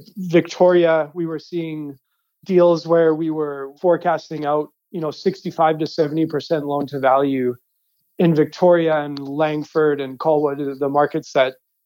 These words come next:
you know, have been talked about a lot on the show. And, uh, and William Wright's had some, some great listings over there. It's, it's pretty attractive when, as an investor, you're looking at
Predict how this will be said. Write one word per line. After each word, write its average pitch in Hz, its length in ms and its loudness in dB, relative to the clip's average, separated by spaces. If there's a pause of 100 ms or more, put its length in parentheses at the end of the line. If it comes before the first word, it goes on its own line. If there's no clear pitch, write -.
(120)
you 170 60 0
know, 160 80 2
have 143 100 2
been 156 120 -2
talked 170 280 2
about 175 160 0
a 147 60 -2
lot 147 200 -2
on 143 120 -8
the 135 60 -16
show. 190 560 0
And, 143 360 -10
uh, 135 280 0
and 151 140 -6
William 151 300 0
Wright's 143 220 -2
had 156 180 -2
some, 139 420 -6
some 160 220 -6
great 151 200 4
listings 147 380 -2
over 139 200 -2
there. 139 280 -4 (580)
It's, 196 400 -4
it's 208 200 0
pretty 202 300 2
attractive 175 580 0
when, 147 500 -4 (180)
as 165 180 0
an 165 100 0
investor, 156 460 0
you're 143 140 2
looking 151 320 -2
at 139 240 2